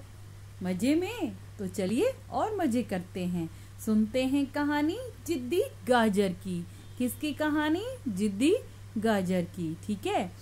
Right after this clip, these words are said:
एक बार की बात है, एक लड़की थी जिसका नाम था परी। पर आप ऐसा मत समझना कि वो सचमुच की परी थी, उड़ने वाली परी थी। उसका नाम परी था। ठीक है,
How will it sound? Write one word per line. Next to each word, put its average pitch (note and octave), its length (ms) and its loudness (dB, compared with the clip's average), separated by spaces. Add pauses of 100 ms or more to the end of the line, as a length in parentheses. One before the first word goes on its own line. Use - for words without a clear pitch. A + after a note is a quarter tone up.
(240)
एक C#4+ 240 -2
बार D4 160 2
की D4+ 160 0
बात E3 400 -4
है, D4+ 100 0
एक A#3 320 -6
लड़की F#3 500 -2
थी G4+ 420 0
जिसका A3 340 -2
नाम F#3 260 -2
था F#4+ 240 -4 (100)
परी। E3+ 320 0 (380)
पर E4+ 80 -2
आप D#4+ 220 -2
ऐसा D#4 200 -2
मत D4 180 2
समझना C4+ 400 0
कि D#4+ 120 -2
वो F#4 100 -4
सचमुच C#4+ 420 0
की C4+ 120 -2
परी F#3 280 -2
थी, A3+ 240 -6
उड़ने G#3+ 240 6
वाली F#3+ 260 0
परी E3 280 -6
थी। D#3+ 260 -12 (480)
उसका F#4 420 -2
नाम A3+ 360 2
परी F3 300 0
था। E3 360 -8
ठीक G#3+ 220 -6
है, C#4 180 0